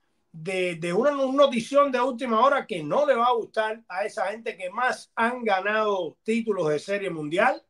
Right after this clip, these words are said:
Por ahí veremos un Juan León, etcétera. Vamos a hablar de los nuestros en sprint training. Hay uno que la sigue quemando y lo sigo viendo como que le va a pasar lo mismo, como que me lo van a bloquear,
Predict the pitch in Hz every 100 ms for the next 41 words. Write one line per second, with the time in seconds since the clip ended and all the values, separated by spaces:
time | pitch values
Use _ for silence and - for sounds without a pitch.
0 | _ - 160 160 196 185 196 185 180 165
1 | 190 190 175 165 208 226 160 - 226 240
2 | 269 - _ _ _ - - _ 147 208
3 | 247 214 202 226 226 214 170 220 240 226
4 | 196 185 180 214 220 - 247 247 233 214
5 | 180 220 277 269 240 208 180 - 254 262
6 | 233 196 208 233 226 208 180 180 170 -
7 | 233 240 214 226 233 233 208 196 180 170
8 | 156 165 226 208 - 240 233 220 196 143
9 | 139 135 151 165 170 175 190 233 233 214
10 | 196 190 220 214 190 170